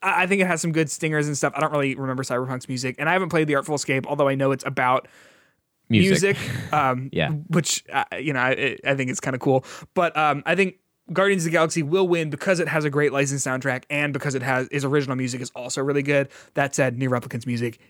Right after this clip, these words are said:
Speaker 1: phenomenal.
Speaker 2: Don't they use the music w-, do they use the music well, that, the licensed music in game, do you think?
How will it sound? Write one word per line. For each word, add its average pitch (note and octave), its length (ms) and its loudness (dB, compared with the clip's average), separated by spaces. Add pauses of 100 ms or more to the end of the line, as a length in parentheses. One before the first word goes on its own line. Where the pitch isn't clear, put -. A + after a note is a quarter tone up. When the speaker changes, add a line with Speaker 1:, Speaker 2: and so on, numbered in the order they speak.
Speaker 1:
phenomenal. - 540 -14 (420)
Speaker 2:
Don't F3+ 200 2
they C4+ 80 2
use C#3+ 360 2
the A#2 120 2
music A2 340 2
w-, A#2+ 200 0
do A#2+ 100 0
they B2+ 80 2
use G#2+ 300 2
the B2 60 -4
music B2+ 300 0
well, C3+ 440 0
that, G#2 180 0
the G#2 140 0
licensed G2 460 -2
music G#2 420 -2
in F#2+ 180 -2
game, F#2 400 -2
do - 80 -6
you C3 80 0
think? C#3+ 320 -2